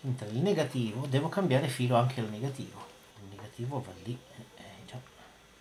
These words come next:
Quindi questo negativo, e allora sì che lo uso un cavetto nero.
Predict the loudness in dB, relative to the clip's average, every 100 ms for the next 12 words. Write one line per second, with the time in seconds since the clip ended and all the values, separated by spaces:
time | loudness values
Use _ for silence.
0 | -12 -10 -10 -12 -10 -8 -8 -8 -6 -6
1 | -8 -10 -6 -4 -4 0 2 2 0 4
2 | 6 6 4 0 0 0 0 0 -2 -2
3 | -4